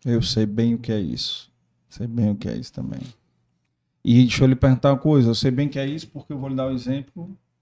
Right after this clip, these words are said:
Na empresa que eu trabalhava, o senhor sabe qual é,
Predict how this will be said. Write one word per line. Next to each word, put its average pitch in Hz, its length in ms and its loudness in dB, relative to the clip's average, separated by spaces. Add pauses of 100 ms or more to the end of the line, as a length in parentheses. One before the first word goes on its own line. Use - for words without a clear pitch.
(760)
Na 117 140 -6
empresa 113 340 -8
que - 80 -18
eu 113 60 -8
trabalhava, 110 640 -6
o - 360 -20
senhor 110 400 -14
sabe 113 300 -6
qual 113 200 -8
é, 127 220 -4